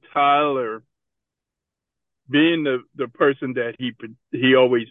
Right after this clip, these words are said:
presents himself to be, 'cause he has helped people, you know, he has been a philanthropist and, and, and so forth and so forth. In knowing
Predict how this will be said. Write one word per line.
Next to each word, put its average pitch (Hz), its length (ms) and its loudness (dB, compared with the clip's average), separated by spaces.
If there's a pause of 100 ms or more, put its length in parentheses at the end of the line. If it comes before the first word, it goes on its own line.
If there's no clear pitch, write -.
presents 123 540 -2
himself 110 480 -2 (100)
to 113 60 -8
be, 104 420 -8 (720)
'cause 117 220 2
he 127 220 -2
has 127 380 2 (200)
helped 131 300 0
people, 117 580 -8
you 120 220 -4
know, 110 220 -2
he 113 160 -6
has 120 260 0 (100)
been 117 140 -8
a 113 80 -10
philanthropist 113 960 -8
and, 104 240 -6 (460)
and, 113 420 -2
and 113 360 -10
so 139 220 4
forth 123 220 0
and 127 120 -12
so 165 220 2
forth. 120 240 -2 (1040)
In 139 340 -2
knowing 151 800 -2